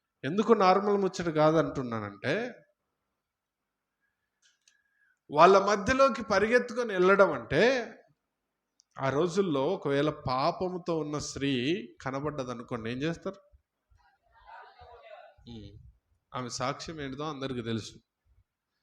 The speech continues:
రెండోది, వాళ్ళ ముందుకు పోయి ధైర్యంగా నోరు తెరిచి మాట్లాడే అంత పరిస్థితి, సాక్ష్యం ఆమెకు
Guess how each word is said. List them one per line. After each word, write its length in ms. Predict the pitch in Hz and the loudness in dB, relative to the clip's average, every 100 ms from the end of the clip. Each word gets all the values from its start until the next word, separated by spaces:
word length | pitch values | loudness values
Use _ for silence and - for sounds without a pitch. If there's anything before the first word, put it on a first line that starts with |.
| _ _ _ _ _ - | _ _ _ _ _ -6
రెండోది, 720 | 196 240 214 151 165 208 208 - - | -2 2 2 4 6 6 2 -8 -10
వాళ్ళ 420 | 135 156 208 220 220 | 6 10 12 12 10
ముందుకు 340 | 233 254 254 | 6 0 2
పోయి 280 | 247 247 170 | 8 8 8
ధైర్యంగా 800 | 175 220 233 247 247 247 247 233 | 8 8 6 4 4 2 2 2
నోరు 300 | 214 220 233 | 2 4 4
తెరిచి 280 | 240 226 226 | 4 2 2
మాట్లాడే 560 | 202 202 202 226 220 | 6 6 8 10 10
అంత 240 | 214 202 196 | 10 6 4
పరిస్థితి, 840 | - 185 208 - 214 240 294 254 | 8 8 8 4 -2 2 2 2
సాక్ష్యం 920 | - - 180 220 - 247 262 294 - 170 | -2 4 6 6 6 10 10 10 0 2
ఆమెకు 680 | 185 208 214 302 339 - | 6 6 8 6 6 -2